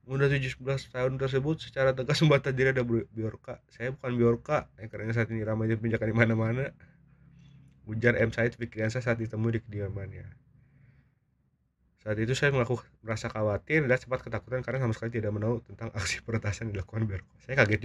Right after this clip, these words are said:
juga tiba-tiba nama saya disebut-sebut sebagai Biorka. Padahal nggak tahu sama sekali <laughs> siapa itu Biorka." Waduh. Waduh.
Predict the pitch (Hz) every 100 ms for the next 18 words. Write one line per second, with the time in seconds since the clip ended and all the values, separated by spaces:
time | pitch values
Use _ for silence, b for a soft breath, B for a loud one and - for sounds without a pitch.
0 | 151 139 117 110 117 131 123 117 117 120
1 | 113 123 110 117 117 107 107 107 104 -
2 | - B B B B _ 98 117 135 95
3 | 98 110 123 117 98 104 - - - 107
4 | 107 - - 101 95 101 104 98 90 -
5 | _ _ _ _ _ _ _ _ _ -
6 | 113 120 120